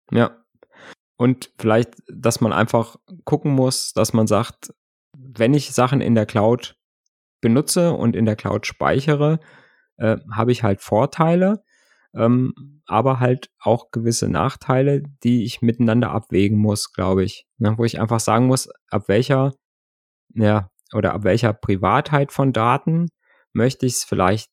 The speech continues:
nicht mehr in der Cloud haben und möchte es wirklich zu Hause auf einer Festplatte und wenn's die Festplatte vom Rechner ist, haben, wo ich vielleicht, äh, einmal in der Woche, einmal im Monat wenigstens, äh, nochmal auf einen U-S-B-Stick eine Datensicherung mache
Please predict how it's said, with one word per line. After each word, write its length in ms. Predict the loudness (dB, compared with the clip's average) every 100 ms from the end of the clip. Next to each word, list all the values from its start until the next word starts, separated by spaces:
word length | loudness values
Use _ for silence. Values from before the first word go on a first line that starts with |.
| -2
nicht 240 | 0 0
mehr 120 | 0 0
in 60 |
der 120 | -2 -2
Cloud 420 | -2 0 0 0
haben 360 | -2 0 -2 -4 _ _
und 160 | -4 0
möchte 260 | 0 0
es 160 | -4 0
wirklich 480 | 0 0 -2 -4 -8
zu 200 | -4 0
Hause 480 | 2 2 2 -2 -2
auf 200 | -4 -4
einer 80 | 0
Festplatte 720 | -2 0 -2 0 0 0 -2
und 160 | 0
wenn's 200 | 2 0
die 120 | -2 -2
Festplatte 500 | -2 0 -2 -2 0
vom 160 | 0
Rechner 380 | 0 -2 0 0
ist, 320 | 0 -2 -12 _ _ _
haben, 440 | 0 2 2 0 -4 _ _ _ 0
wo 140 | 0
ich 100 | 0
vielleicht, 480 | 0 2 2 -2 -6
äh, 380 | 0 2 0 -4 _
einmal 580 | -2 0 2 2 0 -4 _ _ _ _ _ _
in 240 | -6 0 0
der 100 | 0
Woche, 400 | 0 0 -2 0
einmal 380 | 0 0 0
im 80 | 0
Monat 420 | 0 0 0 -2
wenigstens, 840 | -2 0 -2 -4 -4 -2 -2 -6 -6
äh, 140 | -2 0
nochmal 320 | 2 0 -2
auf 160 | -2 -2
einen 80 |
U-S-B-Stick 720 | 0 0 0 0 0 0 -2 -2
eine 100 | -2
Datensicherung 720 | -2 -2 -4 -4 -4 -2 0
mache 360 | -2 -2 -4